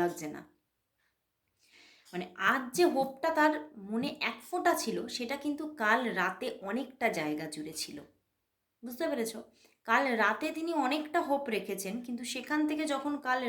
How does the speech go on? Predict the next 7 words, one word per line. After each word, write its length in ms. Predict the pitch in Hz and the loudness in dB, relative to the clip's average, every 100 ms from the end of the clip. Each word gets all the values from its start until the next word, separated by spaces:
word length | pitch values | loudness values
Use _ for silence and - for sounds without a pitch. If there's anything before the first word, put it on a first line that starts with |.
| 214 | 2
রাত 160 | 214 220 - | 2 0 -10
থেকে 180 | 277 285 | -6 -2
আজ 220 | 233 220 - | 0 -2 -4
পর্যন্ত 440 | 262 240 277 269 262 | -6 -4 -2 -2 0
হয়তো 260 | 247 240 | 0 0
তোমাদের 380 | 233 220 220 233 | -2 -2 0 0
মধ্যে 300 | 233 226 233 | 0 0 -2